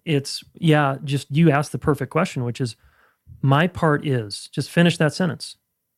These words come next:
"My part is, I raised my voice. I didn't text them back. I dropped the ball here. I name called. I, um, was stuck in blame for two days or two weeks or two years."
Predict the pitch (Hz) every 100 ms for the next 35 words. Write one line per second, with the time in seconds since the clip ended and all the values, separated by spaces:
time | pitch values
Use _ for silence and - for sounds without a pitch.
0 | - 147 160 160 143 156 120 - - _
1 | _ _ _ - 143 147 139 143 139 139
2 | 104 - - _ _ _ _ - 139 135
3 | 120 143 143 - 143 135 - 127 127 104
4 | - _ _ _ _ _ 135 135 131 135
5 | 127 120 123 123 113 - 135 104 - _
6 | _ _ _ - 143 135 131 131 127 123
7 | 156 _ - 156 139 131 120 104 - _
8 | _ _ _ _ - 135 131 131 131 127
9 | 127 131 _ 127 123 120 120 - 135 -
10 | 135 139 120 123 117 110 120 110 - 123
11 | 107 98 - 139 - 120 110 104 117 120
12 | 123 104 98 -